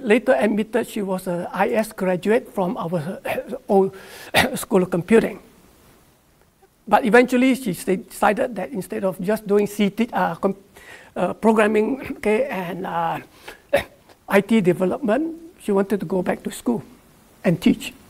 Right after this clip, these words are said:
And so I actually indirectly told her,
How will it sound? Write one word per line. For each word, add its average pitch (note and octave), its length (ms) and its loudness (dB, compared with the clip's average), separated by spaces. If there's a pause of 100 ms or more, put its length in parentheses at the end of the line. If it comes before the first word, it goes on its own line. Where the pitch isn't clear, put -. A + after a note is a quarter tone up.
(1120)
And F3 140 -2
so C4 240 2
I F#3+ 180 4 (360)
actually C4 420 -2
indirectly A3+ 520 2
told - 240 -6
her, F#3+ 240 -4